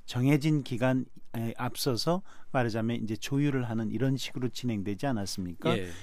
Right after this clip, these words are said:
Speaker 1: 이런 방식에 대해서 사실 미국 내에서는,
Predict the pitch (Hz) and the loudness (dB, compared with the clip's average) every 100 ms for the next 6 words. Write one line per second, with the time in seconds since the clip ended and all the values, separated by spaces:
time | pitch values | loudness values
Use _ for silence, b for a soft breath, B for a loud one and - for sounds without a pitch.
0 | B - 143 185 180 160 143 - 160 139 | B 0 8 10 10 6 4 2 0 4
1 | 143 131 185 - 131 175 151 104 120 139 | 4 4 -2 -2 0 2 2 2 0 2
2 | 131 123 107 98 104 147 170 | 4 4 2 0 0 0 0